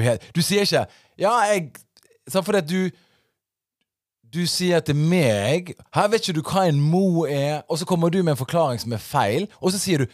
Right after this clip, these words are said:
«Ja, jeg tok feil.» Men du sier ikke, «Jeg burde ikke vært så bastant og, og så på en måte krass», er ordet jeg ser etter her. Men det sier ikke du noe på. Du sier bare, «Jeg tok feil,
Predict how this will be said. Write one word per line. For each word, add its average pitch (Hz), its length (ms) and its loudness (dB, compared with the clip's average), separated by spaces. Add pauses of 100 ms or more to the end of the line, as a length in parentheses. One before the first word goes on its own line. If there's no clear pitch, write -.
«Ja, 226 160 2
jeg 233 160 0
tok 208 160 -2
feil.» 143 320 0 (320)
Men 175 80 2
du 190 80 2
sier 226 240 0
ikke, 135 220 0 (840)
«Jeg 151 240 0
burde 175 240 2
ikke 151 160 0
vært 123 160 -2
så 180 320 0
bastant 135 960 -2
og, 120 460 0 (340)
og 120 480 2
så 175 320 -2
på 131 80 -4
en 127 80 -4
måte 139 160 -4
krass», - 640 -2 (100)
er 135 80 4
ordet 120 400 2
jeg - 140 -4
ser 95 180 2
etter 78 240 -6
her. - 160 -14 (200)
Men 165 160 0
det 285 160 2
sier 104 160 -4
ikke 151 160 -4
du 208 80 -4
noe 220 160 -2
på. 175 160 2
Du 151 80 0
sier 208 160 -2
bare, 170 300 0 (260)
«Jeg 202 240 0
tok 180 160 -6
feil, 139 360 0